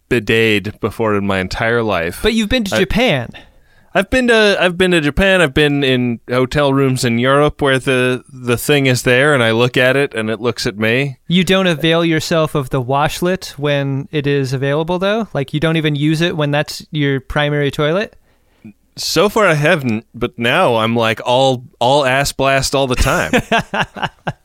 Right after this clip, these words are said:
Speaker 1: It's great. I feel significant, uh, improvement, not only in cleanliness, but also in, like, I don't know. I was getting, like, uh,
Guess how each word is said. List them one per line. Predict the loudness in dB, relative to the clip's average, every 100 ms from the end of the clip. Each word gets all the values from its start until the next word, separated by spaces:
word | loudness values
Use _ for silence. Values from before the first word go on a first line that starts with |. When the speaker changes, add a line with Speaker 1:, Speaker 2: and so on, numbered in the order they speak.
| -14 -14 -16 -18 -20 -20 -20 _ _ -20 -20 _ _ _ _ _ -10
Speaker 1:
It's | -8
great. | -4 0 2 2 0 -6 -8
I |
feel | -6 -2 -2
significant, | -2 -4 -2 -2 -2 -2 -2 -2 -6 -6 -8
uh, | -4 -2 -2
improvement, | -4 -4 -2 -2 -2 -2 -4 -4 -12 -16 _ -18
not | -4 -2 0
only | 0 2 0
in | 0
cleanliness, | -2 -2 0 0 0 0 -2
but | -2 0
also | 0 0 0 2
in, | 0
like, | -2 -4 -8 -20 -20 -4
I |
don't | -2 0
know. | 0
I | 0
was | 0 0
getting, | -2 -4 -2
like, | 0 0 0
uh, | 0 2 2 2 0